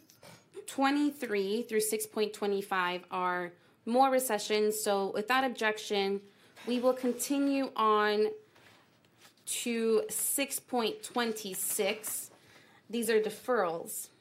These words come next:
which I feel much more comfortable with, uh, and I don't have any questions on.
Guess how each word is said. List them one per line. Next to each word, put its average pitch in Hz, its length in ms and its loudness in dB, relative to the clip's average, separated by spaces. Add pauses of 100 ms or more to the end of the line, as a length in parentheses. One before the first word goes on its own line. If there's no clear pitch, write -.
(760)
which 214 160 2
I 214 120 2
feel 214 220 2
much 240 300 0
more 247 140 2
comfortable 220 560 -2
with, 262 200 -2 (640)
uh, 202 400 4 (140)
and 202 360 0
I 214 100 2
don't 226 200 0
have 214 180 -2
any 196 160 2
questions 185 480 -2
on. 185 340 0